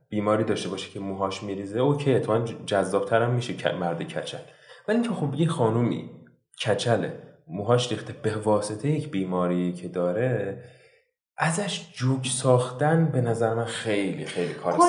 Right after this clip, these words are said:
Speaker 1: سطحیه.
Speaker 2: نه تنها بیماری، انتخاب هر کس به خودش ربط داره.
Speaker 1: ام.
Speaker 2: حتی اگه خودش به خ-، اه، خواسته و علاقه خودش موهای سرش رو میتراشید، باز هم حق نداشتن که راجع به شوخی بکنن.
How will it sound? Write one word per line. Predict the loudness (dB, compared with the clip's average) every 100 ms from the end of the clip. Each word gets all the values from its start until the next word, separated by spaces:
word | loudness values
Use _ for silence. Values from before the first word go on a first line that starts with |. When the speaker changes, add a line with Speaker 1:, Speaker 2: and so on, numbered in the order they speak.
| 6 4 4
Speaker 1:
سطحیه. | 2 0 0
Speaker 2:
نه | 2
تنها | 2 0 0 -2
بیماری، | -2 -4 -4 -4 -2 -2 -4 -6 -12 -14 -4
انتخاب | 0 0 -2 -2 0
هر | 2 0 0
کس | -2 -2
به | -4
خودش | -6 -6 -6 -4
ربط | -4 -4 -12
داره. | -14 -12
Speaker 1:
ام. | -14 -16 -16 -16 -2
Speaker 2:
حتی | 0 2
اگه | 2
خودش | 4 6 6 4 -2 -6
به | -6
خ-، | -6 -2
اه، | 0 0 -2
خواسته | 0 2 2 0 4
و | 4 4
علاقه | 2 2 2 0
خودش | 0 0 0 -2
موهای | -4 -4 -4 -6
سرش | -4 -4 -4 -6
رو |
میتراشید، | -8 -6 -4 -2 -2 -4 -6 6
باز | 10 10 10
هم | -2 -4
حق | -4 -4 -4
نداشتن | -6 -6 -10 -10
که | -6
راجع | -6 -6
به | -8
شوخی | -10 -10 -8 -6
بکنن. | -6 -6 -10 -14